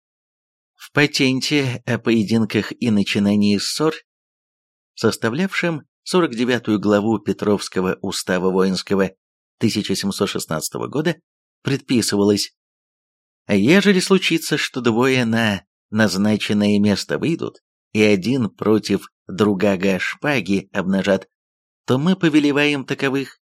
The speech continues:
хотя никто из он их уязвлен или умерщвлен не будет, без всякой милости,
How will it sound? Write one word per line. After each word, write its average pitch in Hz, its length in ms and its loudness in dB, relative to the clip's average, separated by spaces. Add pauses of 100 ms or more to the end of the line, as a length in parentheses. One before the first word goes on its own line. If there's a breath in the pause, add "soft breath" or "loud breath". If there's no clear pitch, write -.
(180)
хотя 110 320 0
никто 107 340 0
из 101 220 2
он 107 200 2
их 101 200 -4 (220)
уязвлен 110 680 2
или 110 480 0
умерщвлен 104 840 0
не 101 240 0
будет, 95 420 -2 (720)
без 104 260 0
всякой 190 340 -2
милости, 147 600 -2